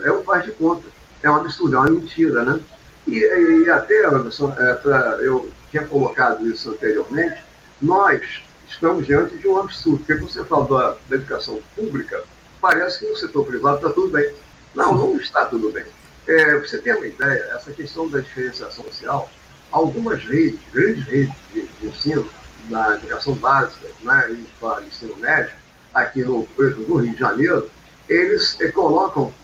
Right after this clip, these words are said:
preços diferenciados para cada colégio, cada,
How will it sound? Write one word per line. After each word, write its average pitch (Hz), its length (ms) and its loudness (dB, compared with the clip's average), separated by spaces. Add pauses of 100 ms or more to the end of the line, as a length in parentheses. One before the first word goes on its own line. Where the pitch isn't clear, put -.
preços 175 420 2
diferenciados 139 840 0 (220)
para 151 160 0
cada 175 600 0
colégio, 131 760 0 (200)
cada, 151 480 2